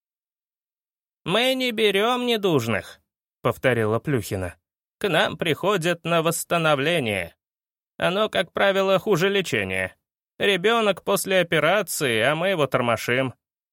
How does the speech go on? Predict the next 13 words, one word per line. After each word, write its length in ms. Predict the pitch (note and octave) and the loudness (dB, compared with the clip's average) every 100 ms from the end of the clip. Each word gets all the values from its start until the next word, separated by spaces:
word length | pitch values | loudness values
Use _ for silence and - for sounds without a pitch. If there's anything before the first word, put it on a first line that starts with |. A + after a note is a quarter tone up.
| _ _ - | _ _ -6
Гимнастика, 1040 | G3+ G#3+ A2 B2+ G#3 - - E3+ F3 E3 | -2 0 0 0 0 -2 -4 -4 -2 0
массаж, 720 | A3+ F3+ - E3 F#3+ - - | 0 0 0 2 2 -2 -6
лекарства, 960 | G3+ G3 - C3 F3+ F3+ - D#3 F3+ - | -4 -2 0 2 2 0 -6 -2 0 0
учёба. 800 | F3 D#3+ - A#2+ D#3 E3 E3 D3 _ _ _ - | -4 -4 -2 0 0 2 2 0 _ _ _ -10
Больно 460 | G#3+ A#3+ B3+ G3+ | -2 0 0 0
ему, 340 | A#2 A2+ A2 G2+ - | 0 0 -2 -4 -2
домой 380 | C#3+ F3+ E3+ F#3 | 0 2 0 -2
хочется, 600 | G#3 E3 - - F#2+ - - | -2 -4 -6 -4 -4 -4 -6
плачет. 580 | A3 C#3 D3 - - - _ _ _ | -2 2 0 -2 -10 -16 _ _ _
А 140 | - F#3 | -6 -2
персонал 640 | G3 - G3 C#3+ E3 F#3+ | -2 0 2 2 2 0
не 80 | B2+ | 0
отстаёт. 760 | G#2+ - - A#2+ G2+ B2 C3 | -2 -2 -2 0 0 0 -2